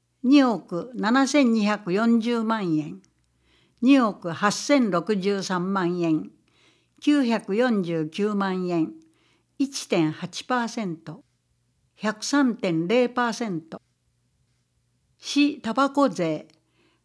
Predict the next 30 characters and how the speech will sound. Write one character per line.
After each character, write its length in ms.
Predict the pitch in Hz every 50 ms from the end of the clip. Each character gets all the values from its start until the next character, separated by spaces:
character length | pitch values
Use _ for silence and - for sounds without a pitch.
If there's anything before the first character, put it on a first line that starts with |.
| _ 254
五 260 | 226 277 294 285 254
億 420 | 226 240 - - 175 - - - 262
四 300 | 254 214 233 247 254 247
千 260 | 233 - 262 254 247 226
三 300 | - 190 190 220 233 220
百 240 | 233 226 220 233
万 340 | 220 220 220 208 180 165 156
円。 280 | 156 151 151 160 185 - - _ _ _ _ _ _ _ _ _ _ _ _ _ -
五 220 | 214 254 277 294
億 300 | 285 285 285 - 196 - 285
四 300 | 240 240 269 269 262 247
千 260 | - 277 277 247 233
三 260 | 226 220 202 185 175
百 280 | 175 175 170 - 202 190
九 300 | 190 - 277 277 269 247
十 260 | 196 175 175 165 156
二 160 | 156 160 170 170
万 320 | 180 196 190 185 185 180
円。 360 | 175 170 160 151 170 196 208 - _ _ _ _ _ _ _ _ _ _ _ _ _ _ -
二 200 | 226 240 277 277
億 440 | 269 226 170 - - 185 170 - - - 330
六 260 | 269 208 190 190 190 -
千 300 | - 277 285 269 240 214
四 240 | 214 214 214 208
百 260 | 175 175 185 180 - -
三 280 | 233 254 262 240 214
十 240 | 165 170 160 151 151
三 320 | 156 185 190 180 180 180
万 260 | 180 175 165 165 165 160
円。 280 | 156 151 151 175 202